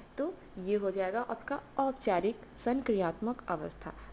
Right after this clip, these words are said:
तो ये थे हमारे पियाजे के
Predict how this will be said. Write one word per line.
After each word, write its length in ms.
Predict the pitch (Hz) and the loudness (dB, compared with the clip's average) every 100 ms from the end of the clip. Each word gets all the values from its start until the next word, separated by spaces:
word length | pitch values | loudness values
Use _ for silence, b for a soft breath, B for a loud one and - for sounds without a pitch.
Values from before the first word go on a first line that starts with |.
| - - | -6 0
तो 60 | |
ये 480 | 285 202 202 269 320 294 | 0 2 2 2 4 2
थे 80 | |
हमारे 580 | 277 226 196 185 185 247 B B - - | 4 2 0 0 2 0 B B -18 -6
पियाजे 420 | 208 190 175 185 214 | 2 4 4 4 0
के 220 | - | 0